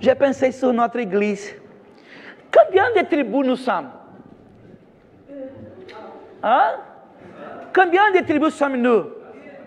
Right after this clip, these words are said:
D'une façon ethnique. Hein ? J'ai, eh,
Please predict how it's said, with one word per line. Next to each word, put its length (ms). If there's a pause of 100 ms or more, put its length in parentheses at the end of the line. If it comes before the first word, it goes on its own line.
(1500)
D'une 340
façon 720 (300)
ethnique. 800 (1400)
Hein ? 260 (1160)
J'ai, 160 (680)
eh, 40